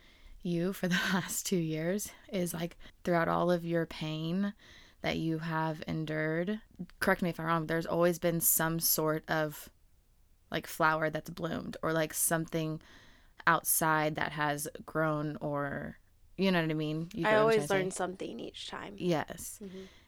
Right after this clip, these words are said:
Speaker 1: And so it's like, maybe, maybe for me, that's what joy is, is,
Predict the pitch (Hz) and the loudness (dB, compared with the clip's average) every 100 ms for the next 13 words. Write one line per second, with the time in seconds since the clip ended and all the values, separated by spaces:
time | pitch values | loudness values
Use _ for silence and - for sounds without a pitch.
0 | - 170 165 160 156 156 151 160 160 160 | -4 0 2 2 2 0 -2 0 0 0
1 | 165 160 151 156 - - - 165 170 170 | 0 0 0 -4 -12 -16 -4 -2 0 0
2 | 151 156 160 165 156 143 147 143 - 143 | -2 -4 -2 0 -2 0 0 0 -4 -4
3 | 143 139 135 127 127 123 113 - - 135 | -4 -4 -4 -4 -4 -6 -6 -8 -6 -6
4 | 123 - | -4 -6